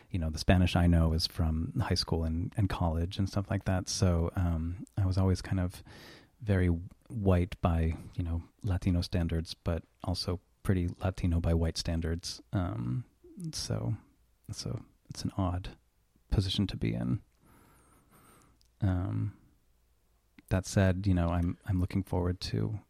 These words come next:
um, you know, being around more diverse people down in, down in Tallahassee. That's something that I miss from New York. Yeah.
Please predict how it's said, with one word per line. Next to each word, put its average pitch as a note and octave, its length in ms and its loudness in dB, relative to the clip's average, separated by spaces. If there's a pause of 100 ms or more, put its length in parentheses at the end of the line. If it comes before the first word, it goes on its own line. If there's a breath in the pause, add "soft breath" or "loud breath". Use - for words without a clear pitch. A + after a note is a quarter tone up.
(100)
um, B2 540 -4 (520)
you A2 80 -2
know, A2 160 -6 (800)
being F#2 220 4
around E2+ 240 2
more E2 160 2
diverse E2+ 300 0
people - 300 -4
down F#2+ 240 -4
in, G2+ 220 -6
down F#2 180 -2
in G2 80 -2
Tallahassee. G#2 720 -2
That's - 140 -8
something - 280 -4
that - 180 -4 (220)
I B2+ 80 -4
miss A#2+ 220 -2
from G#2 200 0
New G2 80 2
York. F2+ 420 -2 (1200 loud breath)
Yeah. A2 240 -6